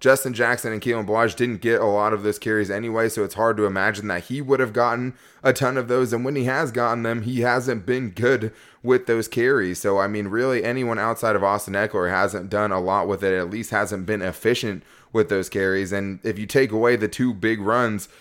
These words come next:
from Austin Eckler on that last drive, the Chargers go eighteen for fifty-five instead of twenty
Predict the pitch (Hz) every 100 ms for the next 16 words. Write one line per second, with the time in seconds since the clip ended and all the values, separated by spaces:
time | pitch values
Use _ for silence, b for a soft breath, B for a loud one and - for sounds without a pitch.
0 | b - 123 113 120 117 107 117 120 107
1 | 101 113 110 101 107 110 - 117 113 98
2 | 110 110 101 98 104 - 117 107 - 123
3 | 120 - 107 - 117 117 110 - 101 113
4 | 90 87 - b b 117 110 117 113 107
5 | - - 117 117 113 107